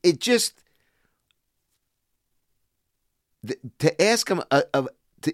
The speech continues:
if he was going to give, it really shocked me,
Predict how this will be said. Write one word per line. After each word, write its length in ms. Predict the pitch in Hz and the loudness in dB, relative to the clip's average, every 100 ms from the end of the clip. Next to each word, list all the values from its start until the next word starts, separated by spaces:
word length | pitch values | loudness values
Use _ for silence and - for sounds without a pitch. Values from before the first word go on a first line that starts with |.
| - | 0
if 140 | 143 | -2
he 100 | 165 | 0
was 220 | 139 135 98 | 2 0 2
going 360 | 170 202 214 | 2 2 0
to 120 | - 131 | -2 -2
give, 580 | 95 175 135 90 - - _ _ _ _ _ _ _ _ - | 4 6 6 4 -10 -20 _ _ _ _ _ _ _ _ 2
it 140 | 147 | 2
really 280 | 185 247 175 | 4 4 4
shocked 380 | - 196 196 147 | 2 0 0 -2
me, 140 | 113 | -6